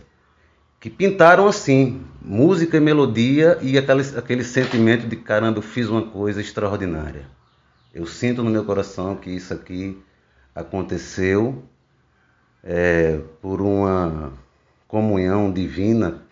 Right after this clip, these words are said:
talvez possa se dizer assim, porque no final das contas a sensação é de gozo. Então é isso. A literatura, a música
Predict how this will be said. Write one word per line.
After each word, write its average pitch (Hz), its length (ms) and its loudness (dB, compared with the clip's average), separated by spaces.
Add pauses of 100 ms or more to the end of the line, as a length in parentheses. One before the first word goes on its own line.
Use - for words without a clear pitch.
(340)
talvez 87 340 -6
possa - 280 -10
se - 160 -18
dizer 82 280 -6
assim, 87 260 -8
porque 85 500 -10 (340)
no 90 160 -8
final 90 320 -4
das 85 200 -4
contas 85 380 -8
a 85 60 -8
sensação 92 720 -4
é 98 60 0
de 98 100 -6
gozo. 95 520 -4 (840)
Então 98 280 2
é 156 100 4
isso. - 360 -4 (1300)
A - 60 -16
literatura, 120 1040 2
a 98 100 -4
música 127 920 0